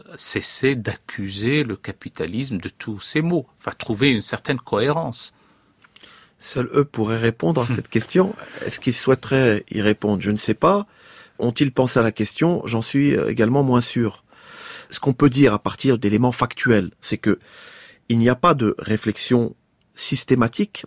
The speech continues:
Speaker 2: au sens de système, euh, de pensée alternative au capitalisme. Je dirais même, bon, il y a des palettes, il y a des nuances dans le capitalisme, hein, parce qu'on parle du capitalisme au singulier, on, on devrait sans doute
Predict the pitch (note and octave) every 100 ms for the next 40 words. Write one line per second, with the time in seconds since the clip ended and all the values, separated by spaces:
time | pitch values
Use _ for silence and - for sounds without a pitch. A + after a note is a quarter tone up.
0 | - - A2+ G#2 F2+ - A2+ - A#2+ G#2+
1 | F2+ _ _ _ _ _ - E2+ F2 -
2 | - - A2 - C3 - - A2+ - A2+
3 | A2 G#2 - A#2+ F#2+ D#2 _ _ _ -
4 | - A2 - - G#2 - B2 A#2 A2 -
5 | - - - D3+ F3+ G#3+ G3 - _ _
6 | _ - - - B2+ A#2+ A#2 D3 D3 D3
7 | - G#2 A2 B2+ D3+ C#3+ A2 G#2 G2+ -
8 | G2 F#2+ F#2 - F2+ D#2 - F2+ F2 G2
9 | F#2+ - F2+ G2+ F#2 G2+ G2+ F#2 G2 G#2+
10 | A2+ B2+ - - - G2 F#2+ G#2 - A2
11 | B2+ B2+ -